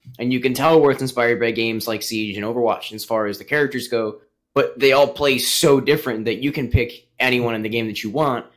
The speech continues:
And, you know, you're gonna have a different experience regardless because everyone plays everybody differently and everyone's, you know, got certain ways they like to play certain characters. So,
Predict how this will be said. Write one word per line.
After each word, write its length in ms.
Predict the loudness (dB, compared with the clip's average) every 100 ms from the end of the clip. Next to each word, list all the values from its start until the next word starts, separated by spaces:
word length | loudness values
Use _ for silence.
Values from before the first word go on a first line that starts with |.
| _ _ _
And, 360 | -6 -4 -4 -6
you 100 | -2
know, 360 | -2 -2 -6 -12 _
you're 180 | 0 0
gonna 160 | 2 2
have 200 | 2 0
a 40 |
different 320 | 0 -2 -2
experience 520 | -4 -2 -2 -2 -4
regardless 500 | -4 0 0 0 -4
because 240 | -6 -8 -4
everyone 300 | -2 0 0
plays 180 | 0 0
everybody 300 | -2 -2 0
differently 520 | 0 0 -6 -8 -6
and 80 | -4
everyone's, 560 | 0 0 0 -2 -8
you 120 | -6
know, 100 | -4
got 180 | -2 -4 0
certain 340 | 0 0 -2
ways 220 | 0 2
they 80 | 0
like 160 | -2 -2
to 40 |
play 200 | -2 -2
certain 260 | -2 -6 -2
characters. 480 | -2 0 0 0
So, 380 | -2 -2 -2 -6